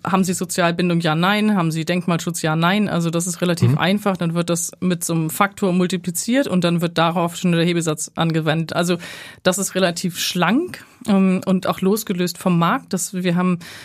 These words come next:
Speaker 1: äh, das muss man, wir haben die Politik dafür auch gelobt, für das, für den Prozess
Speaker 2: Mhm.
Speaker 1: tatsächlich, weil es wurden von vornherein, äh, als die Diskussion aufkam mit der Grundsteuer,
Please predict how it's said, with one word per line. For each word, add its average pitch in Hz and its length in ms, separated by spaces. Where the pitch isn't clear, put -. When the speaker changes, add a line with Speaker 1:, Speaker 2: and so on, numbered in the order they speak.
Speaker 1:
äh, 180 140
das 170 180
muss 185 140
man, 185 120
wir 170 140
haben 202 120
die 196 80
Politik 196 340
dafür 190 280
auch 175 120
gelobt, 196 300
für - 120
das, 160 220
für - 140
den 170 160
Prozess 214 420
Speaker 2:
Mhm. - 40
Speaker 1:
tatsächlich, 214 520
weil 175 120
es 170 140
wurden 180 200
von 185 120
vornherein, 180 800
äh, - 60
als 165 240
die - 80
Diskussion 180 440
aufkam 185 420
mit 175 100
der 180 100
Grundsteuer, 180 600